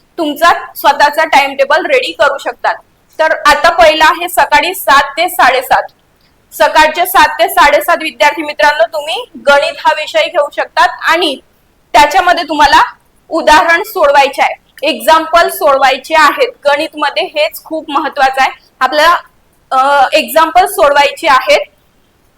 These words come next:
सात ते साडेसात सकाळचे. तसेच संध्याकाळी पाच ते पाच पंचेचाळीस म्हणजे पावणे सहा तुम्हाला मराठी आणि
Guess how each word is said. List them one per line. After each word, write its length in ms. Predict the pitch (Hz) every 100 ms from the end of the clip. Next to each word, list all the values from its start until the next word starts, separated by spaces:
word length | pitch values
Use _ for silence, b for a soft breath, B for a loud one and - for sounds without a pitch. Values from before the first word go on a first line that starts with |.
| _ -
सात 240 | - 302
ते 420 | 277 320 427 523
साडेसात 500 | - 302 285 285 247
सकाळचे. 560 | - 320 302 294 247 247 - _ _ _ b b _ 320
तसेच 400 | 339 359 381 - _ _
संध्याकाळी 640 | - 320 302 320 320 320 349
पाच 460 | - 285 320 -
ते 320 | - 330 466 - _ _ _ _ _ _ _ -
पाच 340 | 294 370 -
पंचेचाळीस 680 | - 302 339 320 311 254 - 269
म्हणजे 200 | 262 320
पावणे 460 | - 311 294 294
सहा 320 | 359 - - - _ _ _ _ _ _ _ -
तुम्हाला 300 | 294 294 359
मराठी 480 | 320 285 285 285 339
आणि 300 | 302 320